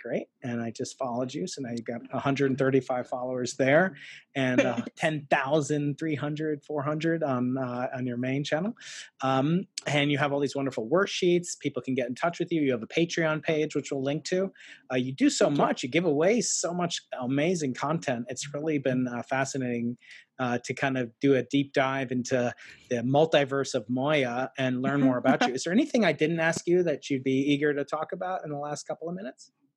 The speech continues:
Speaker 2: Mm, uh, I'm writing a book right
Speaker 1: Okay.
Speaker 2: now, a nonfiction book about the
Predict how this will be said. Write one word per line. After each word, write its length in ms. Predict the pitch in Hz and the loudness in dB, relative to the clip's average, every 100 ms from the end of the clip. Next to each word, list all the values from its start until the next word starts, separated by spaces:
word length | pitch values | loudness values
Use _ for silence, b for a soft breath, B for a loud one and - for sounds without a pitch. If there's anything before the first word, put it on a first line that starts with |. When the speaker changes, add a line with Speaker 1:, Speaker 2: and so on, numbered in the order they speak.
| _ _ _ _ _ _ - | _ _ _ _ _ _ -2
Speaker 2:
Mm, 680 | 175 170 170 170 175 180 180 _ b b b - | 0 2 2 2 0 -2 -4 _ b b b -4
uh, 320 | 180 180 175 | 0 0 2
I'm 160 | 196 208 | 2 4
writing 220 | 220 285 | 4 4
a 60 | 247 | 4
book 360 | 277 302 - _ _ _ | 4 2 -4 _ _ _
right 120 | 233 240 | 0 2
Speaker 1:
Okay. 40 | |
Speaker 2:
now, 360 | 208 208 226 - | 2 2 0 2
a 300 | 208 202 196 | 4 6 4
nonfiction 840 | 190 190 196 233 277 - 262 269 247 | 4 4 6 6 6 4 2 2 2
book 240 | 262 - | 2 2
about 460 | - 202 202 196 185 | 0 4 4 2 2
the 540 | 196 190 185 180 180 | 4 4 4 4 4